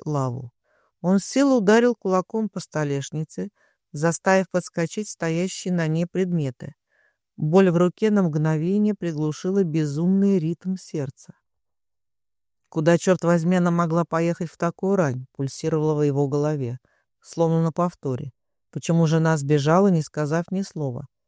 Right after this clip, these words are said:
Неужели она не поверила ему? Неужели до сих пор думает, что он представляет для неё опасность? Или же..." В голове промелькнула страшная догадка, заставившая его похолодеть.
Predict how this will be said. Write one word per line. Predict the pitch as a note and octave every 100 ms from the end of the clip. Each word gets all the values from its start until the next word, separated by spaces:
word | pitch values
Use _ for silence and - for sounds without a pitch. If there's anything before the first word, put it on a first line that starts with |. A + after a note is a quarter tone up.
| _ _ _
Неужели | D3 C#3+ E3 F3
она | F3 F3
не | F3+
поверила | G3+ G#3+ A#3 E3 C3
ему? | B2+ B2 A#2+ - _ _ _ D3
Неужели | D3+ D3+ F3+ E3+
до | D#3
сих | D#3+ D#3+
пор | - E3 D3+
думает, | F3+ G3 F3
что | - E3+
он | F3+
представляет | E3 D3+ - D3+ D3 F3 F3+
для | D#3+
неё | E3 E3+ F#3+
опасность? | - C#3+ B2+ - - - -
Или | D3+ C#3+ C3+
же..." | C#3+ E3+ F#3 _ _ _ _ _ _ _ -
В | C3+
голове | C#3+ C#3 C#3 D#3+
промелькнула | - D3 D3 - D#3+ D#3+ D#3
страшная | - D#3 D#3 - C#3+
догадка, | C3+ C3 C#3 F#3 - F#3
заставившая | C#3+ C3+ - E3+ F3 - D#3+ D#3
его | D3+
похолодеть. | - D#3+ D#3+ E3 E3+ C3+ B2 -